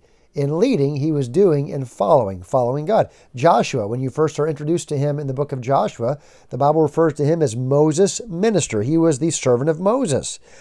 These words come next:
Uh, here in this chapter, the, the Bible, uh, speaks of the priests and then the officers who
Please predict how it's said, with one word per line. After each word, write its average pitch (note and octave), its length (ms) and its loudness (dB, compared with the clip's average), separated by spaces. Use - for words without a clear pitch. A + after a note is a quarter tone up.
Uh, C#3+ 160 6
here C#3+ 220 2
in F#3 80 2
this A#3+ 140 2
chapter, C#3+ 340 2
the, A#2 160 -10
the C3 120 -4
Bible, C#3+ 640 2
uh, C3 120 -2
speaks E3 420 -4
of C3 220 -4
the A#2+ 80 -4
priests A#3 560 -2
and C#3 100 -4
then D3 100 -2
the C#3 100 -2
officers E3+ 640 2
who E3 340 2